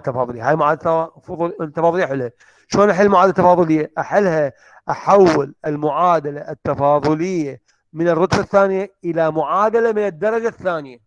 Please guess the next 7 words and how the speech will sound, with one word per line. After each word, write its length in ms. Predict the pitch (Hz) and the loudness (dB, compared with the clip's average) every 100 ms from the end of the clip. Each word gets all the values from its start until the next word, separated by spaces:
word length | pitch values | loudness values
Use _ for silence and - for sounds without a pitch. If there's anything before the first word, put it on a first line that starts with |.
| _ _ _ _ - | _ _ _ _ -16
حولناها. 460 | 147 151 143 117 _ _ _ _ | -14 -12 -14 -18 _ _ _ _
شلنا 580 | - 165 151 127 143 | -16 -10 -8 -2 -2
هذه 240 | 151 160 147 _ _ _ - | 0 -2 -6 _ _ _ -12
المشتقة 520 | 147 147 - 165 - | -8 -8 -4 -4 -2
الثانية، 680 | 160 - 170 175 185 208 - _ | -6 0 0 2 0 0 -4 _
خليناها، 920 | - 147 143 151 160 151 156 180 196 185 _ _ | -14 -8 -6 -4 -2 -2 0 -2 -2 -8 _ _
سميناها 440 | 151 143 147 151 | -12 -8 -4 -4